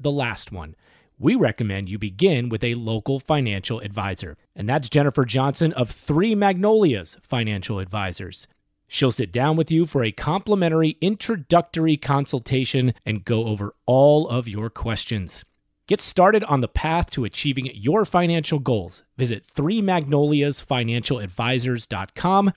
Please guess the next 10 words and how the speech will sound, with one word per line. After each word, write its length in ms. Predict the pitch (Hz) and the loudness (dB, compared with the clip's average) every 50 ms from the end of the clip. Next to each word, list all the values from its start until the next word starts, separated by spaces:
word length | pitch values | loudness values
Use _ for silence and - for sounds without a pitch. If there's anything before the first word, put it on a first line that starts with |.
| _ _ | _ _
or 140 | 240 247 220 | 2 2 2
call 260 | - - 175 170 165 | 4 2 2 2 2
three 260 | 151 - 160 208 226 196 | 0 -2 -6 -8 -8 -4
three 240 | - 185 185 185 | 0 0 0 0
six, 340 | - - - 147 143 - - | 0 0 0 0 0 0 -4
seven 400 | - - - 196 185 202 196 185 | -6 -2 0 2 2 2 2 2
zero 300 | 135 135 139 127 110 104 | 2 2 2 2 2 2
one, 360 | 98 104 127 160 170 170 175 | 0 0 0 0 0 0 -2
sixteen 680 | 160 - - 202 196 - - - - - 117 113 127 127 | -2 -2 -2 -4 -4 -4 -10 -16 -12 -8 -6 -4 -4 -4
hundred. 460 | 113 - 143 139 123 113 113 90 - | -2 0 0 0 2 0 -2 -2 -4